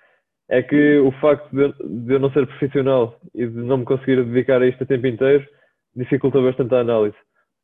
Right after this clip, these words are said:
Porque temos os treinos de manhã e à tarde eu tenho outras coisas para fazer e muitas vezes é complicado fazer uma análise exaustiva como deveria ser feita do adversário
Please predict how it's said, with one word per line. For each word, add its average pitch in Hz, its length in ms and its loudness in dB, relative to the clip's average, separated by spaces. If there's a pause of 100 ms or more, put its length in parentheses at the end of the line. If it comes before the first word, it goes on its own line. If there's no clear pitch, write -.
(140)
Porque 127 600 2 (600)
temos 135 220 0
os 135 80 -6
treinos 139 260 0
de 131 60 -6
manhã 156 380 0 (580)
e 143 100 0
à 139 100 4
tarde 139 340 2 (140)
eu 123 100 -4
tenho 139 160 2
outras 135 220 0
coisas 139 220 2
para 139 120 0
fazer 156 500 2 (420)
e 131 80 -4
muitas 139 260 0
vezes 147 180 4
é 143 80 4
complicado 139 460 0
fazer 139 240 2
uma 135 180 2
análise 131 480 2
exaustiva 131 760 2
como 117 520 -6 (100)
deveria 117 280 0
ser 123 160 -2
feita 120 360 -2 (580)
do 123 180 0
adversário 139 600 0